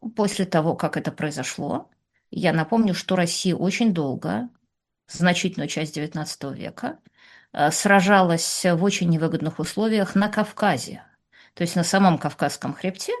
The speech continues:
который представлял из себя путь в Закавказье. А сражаться в горах, во-первых, вообще трудно, а во-вторых, очень сложно сражаться с мусульманским населением, живущим в этих горах. И вот чрезвычайно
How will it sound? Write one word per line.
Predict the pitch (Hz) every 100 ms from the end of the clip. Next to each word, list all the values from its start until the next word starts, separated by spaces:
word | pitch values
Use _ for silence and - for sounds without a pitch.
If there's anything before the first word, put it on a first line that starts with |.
| - _ _
который | - 160 277
представлял | - 214 - 180 220
из | 233
себя | - 190 196
путь | 196 247 226 -
в | -
Закавказье. | 147 139 135 - - - - 180 - _ _ - - -
А | - 170
сражаться | - 185 208 208 170
в | 160
горах, | 175 160 -
во-первых, | 156 147 143 - 170
вообще | 160 - -
трудно, | - 147 202 269 - _ _ _ _
а | - 156 147 147
во-вторых, | 165 - 185 180 170 -
очень | 156 160 - 160
сложно | 175 160 139
сражаться | - 160 151 147 135
с | -
мусульманским | 160 - 156 147 - -
населением, | - - 165 - - 180
живущим | 220 226 254 285 294
в |
этих | 294 294 269
горах. | 277 302 311 - _ _ - - - - _
И | 208 202 214 220
вот | 208 214
чрезвычайно | - 202 196 214 240 202 180 170 165